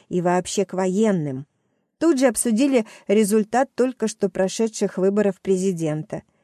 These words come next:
«Ельцин болен. Как он будет руководить такой страной?» — заметил кто-то. «Ну а кто, кроме него? Явлинский? Зюганов?» «Первый слабоват на дела, а второй и вовсе наши лавочки припечатает», —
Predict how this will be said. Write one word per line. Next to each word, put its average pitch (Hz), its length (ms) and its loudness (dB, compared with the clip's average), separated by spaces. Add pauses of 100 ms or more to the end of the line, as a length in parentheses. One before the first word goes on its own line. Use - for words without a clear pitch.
(480)
«Ельцин 269 540 2
болен. 190 480 2 (320)
Как - 260 -6
он 202 160 2
будет 202 280 0
руководить 202 500 0
такой 180 240 -2
страной?» — 208 640 0
заметил 170 480 -4
кто-то. - 500 -10 (300)
«Ну 311 200 4
а 320 60 6
кто, 330 260 2
кроме 214 300 2
него? 208 380 4
Явлинский? 277 760 -2 (180)
Зюганов?» 269 720 2 (540)
«Первый 208 380 2
слабоват 196 720 2
на 156 100 -4
дела, 147 380 -4
а 143 40 -8
второй 226 460 -4
и 226 60 2
вовсе 220 560 0 (240)
наши 220 420 2
лавочки 214 640 2
припечатает», — 202 1080 0